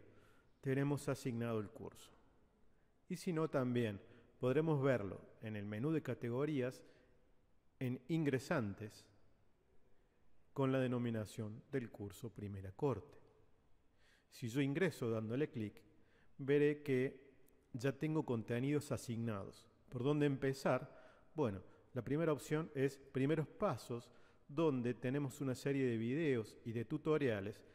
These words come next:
que nos acompañarán a definir qué es el campus, cómo accedo, qué contenidos tiene y cómo responder, por ejemplo,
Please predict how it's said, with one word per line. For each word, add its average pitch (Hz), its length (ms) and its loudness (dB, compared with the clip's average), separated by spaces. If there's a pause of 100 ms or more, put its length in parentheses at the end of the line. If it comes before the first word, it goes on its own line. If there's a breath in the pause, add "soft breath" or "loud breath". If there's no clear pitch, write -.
(280 loud breath)
que 139 120 -2
nos 135 160 -2
acompañarán 143 840 0 (200)
a 113 100 0
definir 120 560 -2 (180)
qué 127 200 2
es - 160 -2
el 131 180 0
campus, 107 600 -4 (100)
cómo 139 320 2
accedo, 113 640 -2 (340 loud breath)
qué 151 140 -6
contenidos 123 640 0
tiene 160 400 0
y 107 60 -4
cómo 120 540 -2
responder, 117 680 -4
por 113 140 -2
ejemplo, 123 600 -2